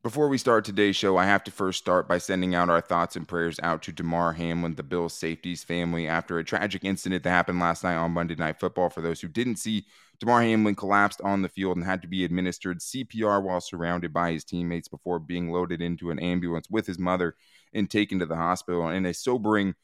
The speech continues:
and humanizing moment where you're seeing a twenty-four-year-old kid out there, David, where you're just hoping he's okay.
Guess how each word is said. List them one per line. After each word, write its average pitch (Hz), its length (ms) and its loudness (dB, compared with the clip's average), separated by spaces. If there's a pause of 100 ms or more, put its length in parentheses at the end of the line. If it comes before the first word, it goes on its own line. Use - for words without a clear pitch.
(200)
and 95 140 -2
humanizing 101 680 2
moment 87 340 0
where 85 120 -2
you're 80 80 -4
seeing 98 320 -4
a 87 40 -6
twenty-four-year-old 95 920 -2
kid 90 240 -2
out 85 200 0
there, 87 200 0
David, 82 420 -2 (280)
where 110 100 2
you're 104 120 2
just 107 220 -2
hoping 98 500 0
he's 101 240 -2
okay. 87 460 0